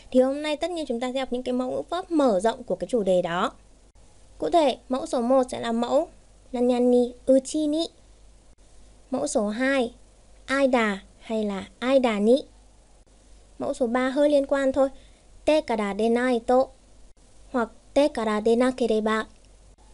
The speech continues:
Mẫu cuối cùng thì có lẽ sẽ là mẫu gây ra độ khó cho hôm nay, chính là mẫu Tokoro. Tokoro đà thì không sao, nhưng mà Tokoro đi kèm trợ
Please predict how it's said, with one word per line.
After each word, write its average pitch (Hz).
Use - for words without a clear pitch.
Mẫu 302
cuối 302
cùng 302
thì 240
có 208
lẽ -
sẽ -
là 302
mẫu 247
gây 302
ra 262
độ 254
khó 190
cho 233
hôm 208
nay, 220
chính 202
là 220
mẫu 226
Tokoro. 254
Tokoro 277
đà 220
thì 202
không 240
sao, 254
nhưng 240
mà 214
Tokoro 240
đi 233
kèm 214
trợ -